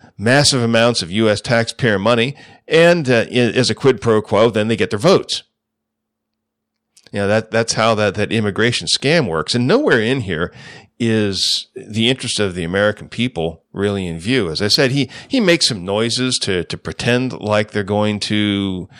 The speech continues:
uh, increase border security and, and things of this sort, but th-, that's not gonna happen. You know, that's not gonna happen. The idea here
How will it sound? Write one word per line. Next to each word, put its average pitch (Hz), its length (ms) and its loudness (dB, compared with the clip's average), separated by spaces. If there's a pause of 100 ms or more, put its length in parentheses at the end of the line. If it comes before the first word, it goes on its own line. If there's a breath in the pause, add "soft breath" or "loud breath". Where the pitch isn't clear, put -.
(420 loud breath)
uh, 87 220 -4
increase 110 440 -2
border 120 320 2
security 107 760 0
and, 85 160 -6
and 92 180 -4
things 110 240 -2
of 87 80 -8
this 95 180 -4
sort, 104 280 -2
but 107 200 -2
th-, 120 300 -4
that's - 220 -2
not 82 180 -6
gonna 50 200 -16
happen. - 440 -16 (640)
You 98 80 -6
know, 92 60 -2
that's 107 220 -2
not 90 180 -4
gonna 98 180 -2
happen. 73 280 -8
The 90 80 0
idea 123 340 2
here 90 360 -2